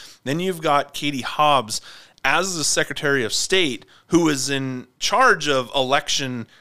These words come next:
integrity, and says, "No, nothing to see here. We're all good," because she won the governorship.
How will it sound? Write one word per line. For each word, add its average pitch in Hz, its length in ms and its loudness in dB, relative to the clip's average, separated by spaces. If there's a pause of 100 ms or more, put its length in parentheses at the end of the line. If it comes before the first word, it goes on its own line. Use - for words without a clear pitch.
(200)
integrity, 135 840 -2 (400)
and 147 160 -4
says, 143 400 0
"No, 131 380 0
nothing 135 380 -4
to 120 60 -4
see 120 220 -4
here. 113 340 -2
We're 139 200 4
all 131 160 6
good," 117 380 -4 (360)
because 135 240 -4
she - 240 0
won 175 280 0
the 165 80 -2
governorship. 143 720 -2